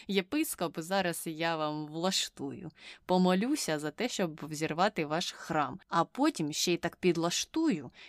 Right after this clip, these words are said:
що помру в той день, коли ви святкуєте свято Артеміди, і зіпсую це свято".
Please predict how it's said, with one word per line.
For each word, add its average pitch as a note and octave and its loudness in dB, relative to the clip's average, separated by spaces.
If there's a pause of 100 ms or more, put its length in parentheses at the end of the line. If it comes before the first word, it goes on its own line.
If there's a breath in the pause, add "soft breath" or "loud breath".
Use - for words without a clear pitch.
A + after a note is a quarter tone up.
що - 2
помру F#3 2
в - -14
той F3 0
день, C4 2 (180 loud breath)
коли F3 4
ви F#3+ 0
святкуєте F#3 -2
свято - -2
Артеміди, G#3+ 2 (200)
і A#3 6
зіпсую B3 4
це F3+ 0
свято". E3 0